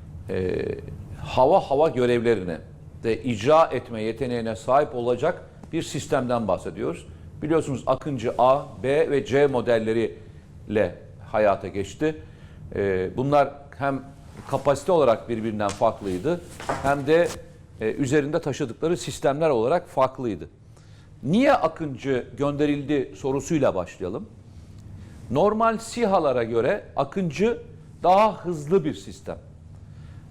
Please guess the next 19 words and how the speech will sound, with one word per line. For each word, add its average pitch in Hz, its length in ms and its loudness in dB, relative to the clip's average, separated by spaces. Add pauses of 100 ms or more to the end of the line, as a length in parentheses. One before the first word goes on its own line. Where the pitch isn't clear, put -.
Yani 127 440 0 (800)
zaman 156 680 2
önemli 175 380 2
olduğu 185 440 0
için 139 460 -8 (1200)
buradan 190 460 4 (240)
bir 170 200 -2
T 175 240 2
B 185 120 4
iki 180 280 -4
kalkıp 170 420 2 (420)
bölgeye 147 400 0
gidebilirdi. 151 600 -6 (580)
Ama 147 340 0 (460)
hızı 165 560 2 (480)
az 208 200 6
olduğu 175 280 4
için 208 460 -6 (180)
belki, 185 560 -2